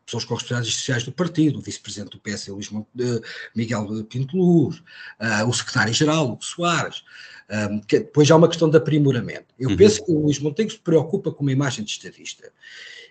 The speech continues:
Speaker 1: E às vezes uma imagem de estadista na qual ele foi formado, e na qual, eh, e na qual ele acredita, e que muitas das vezes está um bocadinho em contrapé com estes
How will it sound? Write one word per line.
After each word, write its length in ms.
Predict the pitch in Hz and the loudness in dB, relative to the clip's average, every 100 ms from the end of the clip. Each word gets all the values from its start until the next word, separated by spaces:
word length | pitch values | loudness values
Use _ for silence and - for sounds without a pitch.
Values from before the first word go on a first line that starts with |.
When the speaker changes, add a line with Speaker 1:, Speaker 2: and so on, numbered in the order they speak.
| _ | _
Speaker 1:
E 120 | 147 | 4
às 240 | 175 175 - | 6 6 4
vezes 340 | 143 170 170 | 6 6 6
uma 100 | 170 | 2
imagem 340 | 165 151 123 131 | 2 2 -2 -6
de 60 | |
estadista 360 | - 131 - 160 | -6 -6 -6 -4
na 120 | 143 | -4
qual 200 | 131 113 | -4 -6
ele 140 | - | -8
foi 140 | - 117 | -10 -10
formado, 520 | 151 165 175 208 - - _ | -8 -2 0 0 -2 -14 _
e 60 | 101 | -16
na 140 | 98 | -14
qual, 380 | - 101 104 107 | -12 -10 -10 -8
eh, 280 | 113 113 107 - - - _ | -8 -10 -12 -18 -20 -20 _
e 80 | 110 | -6
na 120 | 123 | -4
qual 220 | 127 123 | -4 -2
ele 160 | 123 131 | 0 0
acredita, 680 | 131 139 143 180 170 208 208 - - _ | 2 2 2 0 -2 -6 -6 -20 -20 _
e 100 | 131 | -6
que 140 | 131 | 0
muitas 320 | 156 175 180 170 | 2 4 4 4
das 160 | 185 | 2
vezes 280 | 147 196 196 | 4 2 4
está 140 | - | 2
um 60 | 196 | 0
bocadinho 320 | 196 185 196 | 0 0 2
em 60 | 190 | 0
contrapé 500 | 202 196 190 196 202 | -2 -2 -4 -2 -4
com 180 | 202 202 | 2 0
estes 280 | 196 - | 0 -8